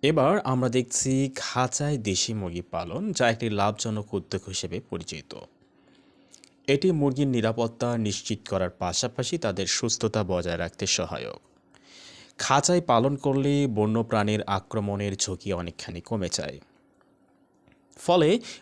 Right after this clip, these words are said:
মুরগির মৃত্যুর হার উল্লেখযোগ্যভাবে হ্রাস পায় এবং উৎপাদনশীলতাও বাড়ে। এ পদ্ধতিতে সুষম খাবার, পরি-, নিয়মিত পরিচর্যার মাধ্যমে মুরগি দ্রুত বৃদ্ধি পায়।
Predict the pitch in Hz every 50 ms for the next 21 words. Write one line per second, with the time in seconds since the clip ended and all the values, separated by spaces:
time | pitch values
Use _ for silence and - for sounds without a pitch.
0 | - 131 139 143 120 135 143 135 127 110 107 104 - - 123 120 113 107 113 113
1 | 117 120 82 101 95 95 101 101 101 - 101 92 80 - 90 87 92 85 82 85
2 | 82 82 85 82 - - - 170 180 190 185 175 165 135 113 107 - - 98 95
3 | 92 95 87 80 - - 82 - 87 - - 78 73 - - 62 - - - -
4 | - _ _ _ - - - - - - _ - 143 151 - 185 190 - 220 202
5 | 202 190 - - 208 202 - - 139 - - 139 139 135 131 - - 120 107 101
6 | 110 110 113 113 113 113 110 - - 113 104 92 90 - - 87 101 98 87 92
7 | 90 82 - 85 - - 90 90 87 - 107 98 90 - - 123 117 107 85 85
8 | 85 87 90 - - - 190 131 113 175 - - - - - - - 113 123 123
9 | 110 117 117 95 - 107 98 95 - 92 82 90 80 - - - - - - 62
10 | 62 -